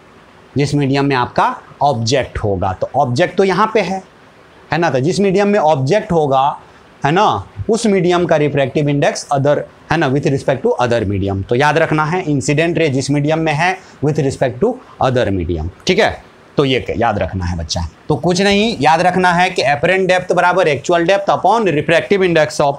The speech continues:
वो medium जिस medium में आपका incident ray है with respect to other medium। तो इसको याद रखेंगे बच्चा। चलिए, है ना, pause करके लिख लेंगे बच्चा फटाफट, उसको मिटाते हैं, हम लोग आगे बढ़ते हैं।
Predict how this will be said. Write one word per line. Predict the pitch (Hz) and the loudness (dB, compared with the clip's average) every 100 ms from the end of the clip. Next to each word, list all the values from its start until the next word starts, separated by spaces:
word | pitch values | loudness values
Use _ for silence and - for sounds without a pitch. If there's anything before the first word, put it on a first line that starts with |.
| - - - | -10 -20 0
वो | 180 220 | 2 4
medium | 196 139 139 139 156 - - | 4 4 4 2 -2 -8 0
जिस | 185 233 | 0 2
medium | 202 170 165 | 4 4 2
में | 160 | 2
आपका | 135 - 135 | 2 2 0
incident | 127 147 151 190 170 | 0 0 0 0 2
ray | 185 | 2
है | 185 208 | 2 2
with | 147 139 | 0 0
respect | 139 - 120 - | -2 -2 -4 -2
to | 285 - - | -4 -4 -4
other | 110 117 98 | -2 0 -2
medium। | 92 90 92 | -2 -2 -2
तो | 107 | -2
इसको | 131 - | -2 0
याद | 156 139 120 | 2 2 0
रखेंगे | 104 110 92 | -4 -4 -6
बच्चा। | 85 - | -6 -8
चलिए, | 92 180 180 185 - - - | -2 0 0 -2 -6 -8 -4
है | |
ना, | 156 127 - - - - - - - - - - | -2 -2 -4 -16 -20 -20 -20 -20 -20 -20 -8 -2
pause | 175 - | 0 0
करके | 165 135 | -2 0
लिख | 151 139 | 0 0
लेंगे | 147 156 156 | 0 0 0
बच्चा | 147 156 | -2 -2
फटाफट, | 131 143 143 143 - - - - - | -2 -4 -4 -6 -8 -12 -12 -16 -20
उसको | - 110 | -12 -6
मिटाते | 123 113 127 - | -6 -6 -6 -4
हैं, | 143 160 143 - - - - - - - - - - - - - - - | -2 -4 -8 -14 -20 -20 -20 -20 -20 -20 -18 -16 -16 -20 -20 -16 -10 -4
हम | 151 | -2
लोग | 135 | 0
आगे | 139 104 | 0 0
बढ़ते | 85 82 - - | -4 -6 -10 -14
हैं। | - | -16